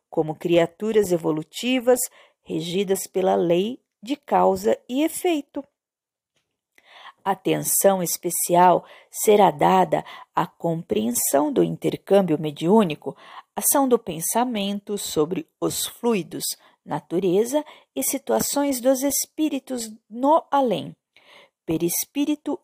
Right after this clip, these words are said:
e suas propriedades na comunicação mediúnica, tipos de mediunidade, et cetera. Segundo,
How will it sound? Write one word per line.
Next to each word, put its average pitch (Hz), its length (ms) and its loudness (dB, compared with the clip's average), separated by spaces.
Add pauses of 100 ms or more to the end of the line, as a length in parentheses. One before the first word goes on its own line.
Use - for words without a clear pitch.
(140)
e 160 80 -6
suas 226 480 0
propriedades 170 960 2
na 156 160 -8
comunicação 185 800 -4
mediúnica, 175 760 -2 (560)
tipos 165 520 -2
de 160 120 -10
mediunidade, 214 1120 0 (320)
et 254 140 -4 (160)
cetera. 160 480 -2 (2750)
Segundo, 262 840 0